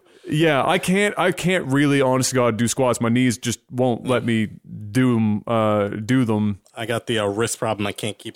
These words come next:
Speaker 2: my right side
Speaker 1: Yeah.
Speaker 2: down, so my right wrist is really weak.
Speaker 1: Um, so I, I stick to lunges. So I do front, back, and side lunges,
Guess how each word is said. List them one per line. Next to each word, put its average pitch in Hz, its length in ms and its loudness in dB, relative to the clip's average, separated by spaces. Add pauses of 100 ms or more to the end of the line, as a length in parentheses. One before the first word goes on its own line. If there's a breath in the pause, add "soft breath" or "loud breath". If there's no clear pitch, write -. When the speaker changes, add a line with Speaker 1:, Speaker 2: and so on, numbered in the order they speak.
Speaker 2:
my 98 60 -18
right 98 240 -14
side 107 280 -4
Speaker 1:
Yeah. 156 280 2
Speaker 2:
down, 120 320 2
so 95 40 -8
my 95 100 -4
right 92 100 -6
wrist 101 240 -4
is 92 140 -10
really 92 200 -10
weak. 92 380 -8
Speaker 1:
Um, 123 540 2
so 143 260 2
I, 147 240 2 (100)
I 151 120 2
stick 147 320 -2
to 143 120 0
lunges. 113 540 0
So 123 200 2
I 117 80 4
do 117 240 -8
front, 131 460 -2
back, 123 320 -2
and 120 140 0
side 120 340 0
lunges, 110 680 0